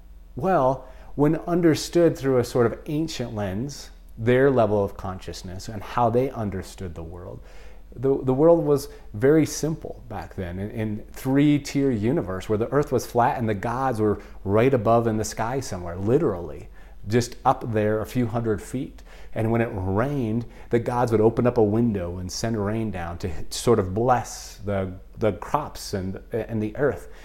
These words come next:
And when it didn't rain, well, you begin to wonder, like, what did we do wrong? Do we need to sacrifice? Do we need to appease the gods in some way? And if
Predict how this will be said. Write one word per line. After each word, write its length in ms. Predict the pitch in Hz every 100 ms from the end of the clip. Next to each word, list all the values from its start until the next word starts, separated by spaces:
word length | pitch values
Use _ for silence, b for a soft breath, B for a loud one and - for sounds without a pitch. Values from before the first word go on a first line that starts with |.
| B B
And 140 | 107
when 80 | 110
it 140 | 95
didn't 280 | 104 143 127
rain, 500 | 95 92 98 117 131 - b b b -
well, 200 | 104 113
you 120 | 104 -
begin 240 | 110 113 107
to 60 |
wonder, 300 | 101 104 107
like, 200 | 98 95
what 80 | 113
did 100 | 123
we 80 | 117
do 120 | 120
wrong? 460 | 95 101 143 - - - - - -
Do 80 | 110
we 80 | 113
need 80 |
to 80 | 110
sacrifice? 800 | 104 110 113 107 - 90 90 -
Do 100 | 104
we 60 | 104
need 140 | 107
to 60 | 107
appease 320 | - 117 107
the 60 |
gods 320 | 98 101 107 95
in 120 | 90
some 220 | - 90
way? 140 | 87 - B B B B B -
And 260 | 147 143
if 340 | 156 151 117